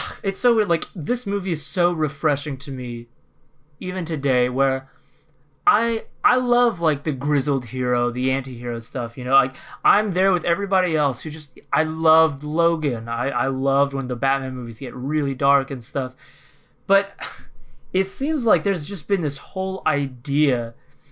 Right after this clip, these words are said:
that, <laughs> that presenting these edgier heroes is somehow, like, new and fresh. It's like, "Yeah, oh, you may like Superman, but, you know, Wolverine's the coolest to me." And it's like, okay, like, that's kind of become par for the <laughs> course now. And now it's,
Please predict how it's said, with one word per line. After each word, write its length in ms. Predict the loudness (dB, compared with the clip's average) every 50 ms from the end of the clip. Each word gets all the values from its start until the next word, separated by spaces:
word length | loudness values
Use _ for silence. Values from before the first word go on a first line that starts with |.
| -20 -20 -8
that, 420 | -2 0 0 2 2 0 -2 -8 -18 _ _ _ _ _ _ _ _ _ _ _ _ _ _ _ _ _ _ _ -20 -18
<laughs> 500 | -16 -16 -14 -14 -12 -12 -12 -12 -12 -8
that 300 | -2 2 2 2 2 2
presenting 400 | 0 0 2 2 0 0 0 0
these 200 | -2 -2 -2 0 2
edgier 460 | 2 2 4 2 2 2 4 2 2
heroes 500 | 2 0 0 2 2 2 2 0 0 -2
is 140 | -4 -4 -2
somehow, 320 | -2 -2 0 2 4 4
like, 180 | 4 2 2 -2
new 560 | -4 -4 -2 0 2 4 4 4 4 4 2
and 180 | 2 0 -2 -6
fresh. 480 | -8 -6 -2 0 2 2 2 0 -4
It's 100 | -4 -4
like, 180 | -4 -4 -4 -4
"Yeah, 160 | -4 -4 -6 -8 -18 -20 -8 0 2
oh, 120 | 4 4
you 200 | 6 4 2 2
may 180 | 2 4 4 6
like 200 | 4 4 2 -2
Superman, 560 | -4 -6 -4 -4 -4 -4 -4 -4 -6 -6 -6
but, 220 | -8 -10 -10 -12
you 80 | -16 -16
know, 160 | -16 -16 -16 -14 -10
Wolverine's 840 | -8 -6 -2 0 0 0 0 0 -2 -2 -2 -2 -4 -6 -6 -8 -8
the 80 | -10
coolest 640 | -12 -12 -10 -8 -8 -6 -6 -8 -10 -12 -14 -14 -12 -12
to 80 | -12
me." 240 | -10 -10 -8 -10 -10
And 60 | -12 -10
it's 100 | -8 -8
like, 140 | -8 -6
okay, 240 | -6 -6 -2 2 4
like, 200 | 4 4 2 0 -8 -18 -20 -20 -10 -2 0
that's 180 | 0 0 0
kind 180 | 0 0 0 0
of 60 | 0
become 300 | 0 0 2 2 0 0
par 220 | 2 2 4 4
for 140 | 2 2 0
the 100 | -2 -2
<laughs> 100 | 0 2 4
course 280 | 4 4 4 0 0
now. 280 | 2 4 4 4 4 4
And 140 | 2 2 2
now 200 | 2 2 2 2
it's, 260 | 0 -2 -6 -10